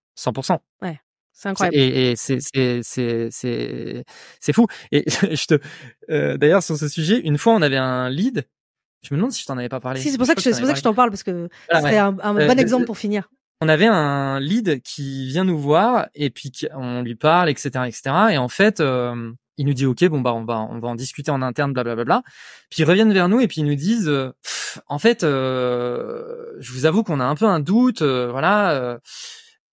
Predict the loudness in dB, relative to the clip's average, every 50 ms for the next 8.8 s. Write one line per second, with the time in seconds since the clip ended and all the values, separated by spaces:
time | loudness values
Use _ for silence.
0 | _ -2 -2 -2 -2 -2 -4 -2 0 2 4 4 4 4 4 2 0 0 -2 -4
1 | -6 -4 0 2 2 4 4 2 0 -2 -2 -4 -8 -4 0 0 0 0 -2 -4
2 | -6 -6 -6 -6 -6 -4 -2 0 2 2 0 0 _ _ 0 4 4 6 6 6
3 | 4 2 2 0 -2 -2 -2 -4 -4 -4 -4 -4 -4 -4 -4 -4 -6 -6 -2 2
4 | 2 2 2 2 -2 -2 -2 0 -2 -2 -4 -4 -6 -6 -6 -6 -6 -8 -10 -4
5 | 0 2 2 4 2 2 0 -2 -4 -2 0 2 2 4 4 4 4 4 2 -2
6 | -4 -2 0 0 0 0 -2 -4 -4 -2 0 2 4 4 4 4 4 2 0 -4
7 | -4 0 2 2 2 2 0 -4 -2 -2 -2 -2 -4 -4 -6 -8 -10 -12 -12 -8
8 | -6 -6 -6 -4 0 2 2 4 4 4 2 2 0 0 -2